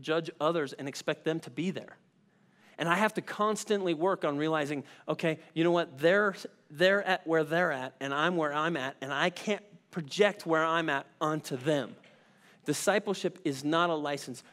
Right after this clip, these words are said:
to judge other people. Discipleship is not becoming a pastor or a missionary. There is an understanding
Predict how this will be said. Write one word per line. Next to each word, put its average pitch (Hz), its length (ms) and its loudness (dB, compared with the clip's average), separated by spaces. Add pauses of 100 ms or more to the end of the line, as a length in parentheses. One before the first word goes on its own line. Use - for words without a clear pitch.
(100)
to 135 120 -8
judge 123 300 -4
other 113 180 -4
people. - 380 -16 (1900)
Discipleship 208 760 2 (1120)
is 160 180 2
not 220 460 4 (320)
becoming 196 400 4
a 170 60 4
pastor 254 540 0 (680)
or 202 140 8
a 220 40 6
missionary. 240 560 6 (1600)
There 277 180 12
is 220 100 4
an 233 100 6
understanding 269 720 6